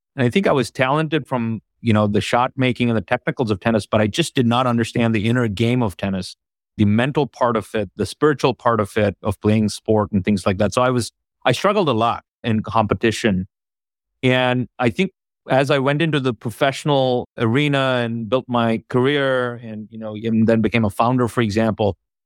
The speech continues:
many of those challenges have equivalents in, in the professional world. And as I read this book a few years back, I realized there was such, you know, great advice in that book for how to handle those moments,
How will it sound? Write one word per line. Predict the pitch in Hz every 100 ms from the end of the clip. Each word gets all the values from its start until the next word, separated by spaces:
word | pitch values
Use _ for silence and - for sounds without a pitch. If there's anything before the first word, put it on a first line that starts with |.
| _ -
many | 139 190
of | 214 160
those | 156 156 139
challenges | - 135 147 156 143 117
have | 110 127
equivalents | 127 - 131 127 127 117
in, | 117 110
in | 120
the | 107
professional | - 98 110 - 110
world. | 101 120 95 92 _ _ _ _ _ _
And | - 135
as | 151
I | 151
read | 131 160
this | 165
book | 123 143
a | 123
few | - 131
years | 123 117 98
back, | 113 113 110 95 - _ _ _ _ -
I | 113
realized | 113 123 143 139 113 -
there | 120 127
was | 123 117
such, | 147 147 - - - _ _ _
you | - 117
know, | 107
great | 95 139 143
advice | 131 110 120 139 135
in |
that | 120 107 98
book | 117 -
for | - 104
how | 117
to | 120 110
handle | 113 120 117
those | 113 101
moments, | 107 110 110 107 98